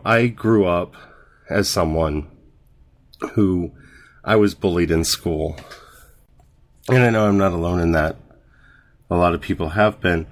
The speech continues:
But I remember getting beat up, especially there was this one time in fifth grade, I remember getting beat up really badly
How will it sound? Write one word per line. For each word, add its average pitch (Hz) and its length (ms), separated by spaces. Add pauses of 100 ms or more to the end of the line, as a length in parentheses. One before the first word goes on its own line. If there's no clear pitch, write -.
(480)
But 117 100
I 117 60
remember 110 680 (200)
getting 98 320
beat 98 240
up, 85 220 (140)
especially 101 440
there 90 120
was 90 140
this 92 120
one 123 160
time 98 200
in 85 80
fifth 87 220
grade, 80 260
I 78 40
remember 92 340
getting 87 300
beat 87 260
up 76 200
really 87 220
badly 80 640